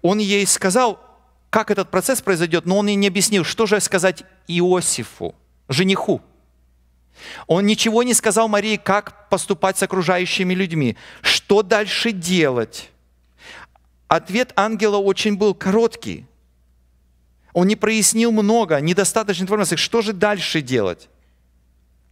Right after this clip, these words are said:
Как разрешить всю эту ситуацию? Мария была бедной, потому что, когда они пришли в храм принести жертву, они смогли только голубей принести в жертву, даже не небольшое животное,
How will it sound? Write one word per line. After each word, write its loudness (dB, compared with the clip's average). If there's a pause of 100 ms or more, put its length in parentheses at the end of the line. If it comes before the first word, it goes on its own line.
Как 0
разрешить 0
всю -2
эту -4
ситуацию? -2 (280)
Мария 2
была 2
бедной, 0
потому -2
что, -4
когда 0
они -2
пришли -2
в -14
храм 0 (800)
принести 2
жертву, 0 (260)
они 0
смогли 0
только -2
голубей 0
принести -2
в -2
жертву, 0
даже 0 (380)
не 2 (1400)
небольшое 0
животное, -4